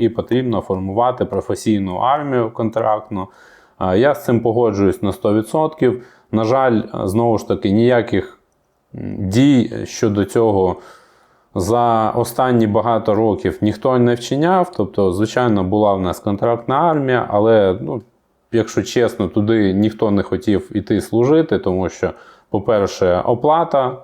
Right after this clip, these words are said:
такої служби була досить маленька, і люди між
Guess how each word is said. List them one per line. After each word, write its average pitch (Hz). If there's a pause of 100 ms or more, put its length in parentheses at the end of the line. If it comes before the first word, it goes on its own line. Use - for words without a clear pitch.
(320)
такої 113 (220)
служби 113
була 104 (220)
досить 120
маленька, 139
і 104
люди 110 (260)
між 101